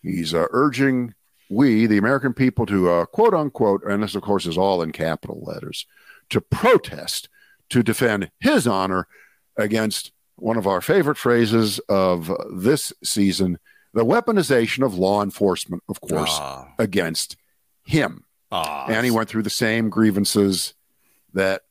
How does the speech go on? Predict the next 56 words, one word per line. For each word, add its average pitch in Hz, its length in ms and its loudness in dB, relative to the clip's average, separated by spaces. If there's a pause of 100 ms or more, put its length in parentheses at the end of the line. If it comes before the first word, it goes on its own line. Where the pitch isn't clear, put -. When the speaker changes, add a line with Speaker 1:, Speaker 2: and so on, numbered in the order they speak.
(800)
Speaker 1:
you 95 140 2
hear 92 300 2
all 92 340 2
the 101 60 0
time, 95 380 -2
the 92 60 -2
same 101 280 -2
ones 101 300 0
that 95 100 0
he 90 60 4
went 92 240 -2
through 98 300 4
when 95 120 2
he 92 60 0
was 87 160 -4
in 90 80 -2
South 87 400 -2
Carolina, 98 720 0 (500)
Speaker 2:
Can 156 120 -2
Speaker 1:
in 165 60 2
Speaker 2:
I 175 220 0
Speaker 1:
Pickens, 101 580 -2 (240)
South 104 240 -2
Speaker 2:
can 143 80 0
I, 139 140 2
Speaker 1:
Carolina. 92 460 0
Speaker 2:
can 143 80 0
I 143 120 0
ask 143 260 -4
you 143 60 2
a 135 40 2
s-, - 160 -6
I 131 100 -2
have 131 140 -4
to 123 100 0
ask 107 140 -4
you 107 60 -2
a - 20 -6
question. 98 340 -4 (440)
How 196 140 -2
many 302 260 -2
tiers 123 680 0
do 120 80 -8
you 110 80 -2
think 113 220 -4
there 98 160 0
are 95 180 2
in 95 80 -2
our 85 100 0
justice 85 460 -6
system? 107 400 -12 (680)
If 117 120 -4
you 139 120 2
had 135 160 -2
to 113 80 -2
guess. 87 480 -6